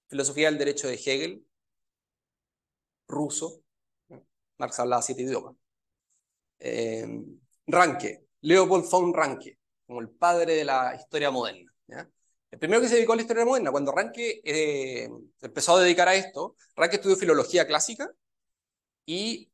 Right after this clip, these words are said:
teología. Y empezó más o menos a interesarse por el mundo medieval, entró a algunos archivos, vio que estaba muy poco estudiado, y finalmente se dedicó a la historia moderna. Ranke tiene libros de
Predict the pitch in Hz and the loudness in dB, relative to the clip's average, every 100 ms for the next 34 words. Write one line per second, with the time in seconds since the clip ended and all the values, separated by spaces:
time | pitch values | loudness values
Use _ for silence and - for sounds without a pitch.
0 | _ - 160 147 151 104 - _ _ _ | _ 2 2 2 -2 -6 -10 _ _ _
1 | _ _ _ _ _ 160 185 208 202 226 | _ _ _ _ _ -8 0 4 6 6
2 | 220 208 190 - 196 180 156 160 175 185 | 4 2 0 -2 0 2 0 0 -2 0
3 | 190 196 185 240 - _ _ - - _ | 2 4 2 0 -12 _ _ -20 -20 _
4 | _ _ _ - 135 147 143 151 156 160 | _ _ _ -18 -4 -2 -2 0 0 0
5 | - 220 202 208 135 143 147 147 151 170 | -2 -2 -2 -2 -6 -6 0 2 4 0
6 | 190 190 196 233 240 233 294 - _ _ | 0 -4 -4 -2 2 4 2 -4 _ _
7 | _ _ _ _ 208 226 208 170 165 165 | _ _ _ _ -8 -6 -2 -2 -2 -2
8 | - 170 156 147 - 147 127 110 92 - | -4 -2 -2 -2 -4 -2 -2 -4 -8 -6
9 | 135 135 131 135 123 135 131 120 113 | -8 -8 -8 -6 -4 -6 -4 -6 -6